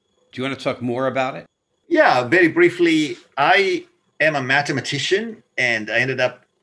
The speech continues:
Speaker 2: in Berkeley with a scholarship to do research in economics and finance. And then I started working for a company that was developing quantitative models for the quants in Wall Street. This was in the mid eighties when we didn't have,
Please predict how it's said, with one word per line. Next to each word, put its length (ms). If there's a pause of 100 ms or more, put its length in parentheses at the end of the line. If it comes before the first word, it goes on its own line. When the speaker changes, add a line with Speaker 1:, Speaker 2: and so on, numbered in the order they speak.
Speaker 2:
in 300 (320)
Berkeley 1000
with 280
a 180
scholarship 680
to 640
do 160
research 380
in 80
economics 500
and 160
finance. 720 (380)
And 220
then 400
I 60
started 340
working 460 (100)
for 160
a 80
company 360
that 100
was 100
developing 540
quantitative 720
models 460
for 180
the 80
quants 420
in 120
Wall 160
Street. 360 (260)
This 200
was 200
in 200
the 100
mid 420
eighties 640 (340)
when 300
we 80
didn't 160
have, 240